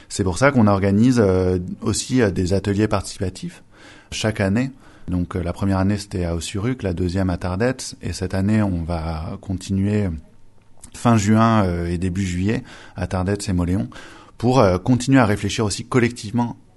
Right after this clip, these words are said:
euh, avec les éleveurs, euh, à ces problématiques, euh, d'aujourd'hui et, euh, qui nous permettront de réfléchir à l'avenir de l'élevage ici.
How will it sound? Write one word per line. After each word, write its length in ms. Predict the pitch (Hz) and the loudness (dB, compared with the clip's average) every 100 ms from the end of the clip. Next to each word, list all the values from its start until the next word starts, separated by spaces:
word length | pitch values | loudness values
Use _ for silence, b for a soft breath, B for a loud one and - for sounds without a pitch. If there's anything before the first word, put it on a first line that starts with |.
| _ - | _ -10
euh, 240 | 87 87 - - | -6 -4 -6 -4
avec 340 | 117 117 117 | -2 0 -2
les 200 | 101 92 | -2 0
éleveurs, 400 | 98 95 127 - b b b b - | 0 0 -4 -6 b b b b -6
euh, 460 | 87 82 82 82 82 - | -4 -4 -4 -4 -6 -6
à 120 | 98 | -4
ces 140 | 107 | -4
problématiques, 720 | 98 98 98 92 - 110 - | -2 0 0 -2 -4 -6 -2
euh, 300 | 95 87 87 - | 0 0 -4 -8
d'aujourd'hui 680 | - 95 98 98 98 101 127 | -4 -2 0 0 0 -2 -2
et, 300 | 127 92 90 | 0 0 -2
euh, 60 | 82 80 - | -4 -6 -6
qui 100 | 101 | -4
nous 80 | 92 | 0
permettront 400 | 101 92 - 107 | 0 0 0 -2
de 60 | |
réfléchir 500 | 98 95 87 - 104 92 - | -2 -4 -6 -6 -4 -6 -6
à 100 | 90 | -6
l'avenir 380 | 87 87 101 95 | -4 -2 -2 -4
de 100 | 101 | -2
l'élevage 440 | 104 101 104 90 | 0 2 2 0
ici. 240 | 98 - | -4 -8